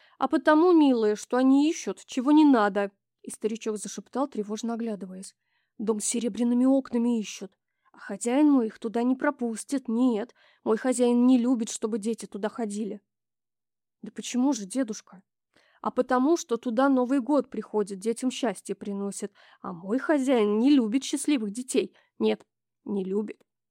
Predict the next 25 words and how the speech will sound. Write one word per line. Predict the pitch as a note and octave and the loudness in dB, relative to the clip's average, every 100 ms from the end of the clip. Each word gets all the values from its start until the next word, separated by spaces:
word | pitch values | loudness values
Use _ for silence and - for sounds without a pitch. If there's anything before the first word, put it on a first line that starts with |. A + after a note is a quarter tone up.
| _ _ _ _ _ _ | _ _ _ _ _ _
И | - | -10
старичок | - A#3+ A3+ G#3+ A#3+ - | -6 -4 -6 -6 -10 -6
ещё | A#3+ - A#3+ | -6 -2 -4
раз | A3+ G3 | -4 -8
тревожно | - A3 A#3+ A3 G#3+ | -8 -4 -4 -4 -8
огляделся | G3+ G#3+ G3+ C4 D#4+ - | -6 -8 -4 -2 -2 -8
и | F#3+ - | -12 -10
зашептал. | A3 A#3+ - A3 - F3+ F#3 _ _ _ _ _ _ _ _ - | -6 -6 -8 -12 -14 -14 -14 _ _ _ _ _ _ _ _ -4
«Он | A#3+ | -2
уже | A#3 B3 | 0 -2
сколько | - - D4+ D4+ - | -6 -2 2 2 2
детей | A#3 C4 - D#4+ C4+ | 0 0 2 2 4
изловил | B3+ C4 C4+ B3+ | 2 4 4 4
на | A#3+ | 2
своём | - B3 B3 B3 | 0 0 2 0
веку! | A3 C4 A#3 A3 - _ _ | -2 -4 -2 -2 -4 _ _
Вот | G3+ - | -14 -8
как | A3 - | -4 0
увидит | C4+ C4 E4 D#4+ | 2 2 2 0
весёлого | A#3+ B3+ B3+ B3 A3+ | -2 -2 0 2 0
мальчишку | A#3 C4 C4 B3 - A#3 | 0 0 -2 -4 -2 -4
или | A3+ | -2
девчонку, | A#3 C4 - B3+ A#3+ G3+ - _ _ | -4 -6 0 0 0 -6 -12 _ _
сейчас | - A3 A3+ | -8 -6 -6
поймает, | - B3 A3+ G#3+ A3+ D4 A3 | -2 -2 0 0 0 2 0